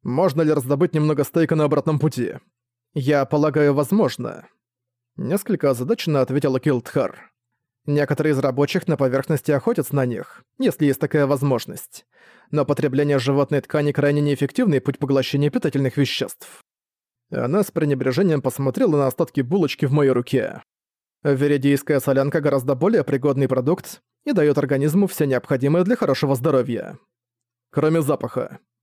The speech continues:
с чувством ответил я. «И вкуса». Мой рот моментально наполнился слюной при мысли о шкварчащем куске мертвой плоти.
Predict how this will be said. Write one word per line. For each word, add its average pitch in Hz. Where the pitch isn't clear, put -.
с -
чувством 151
ответил 139
я. -
«И 147
вкуса». -
Мой 156
рот 175
моментально 147
наполнился 147
слюной 175
при -
мысли 135
о 127
шкварчащем -
куске 143
мертвой 139
плоти. 123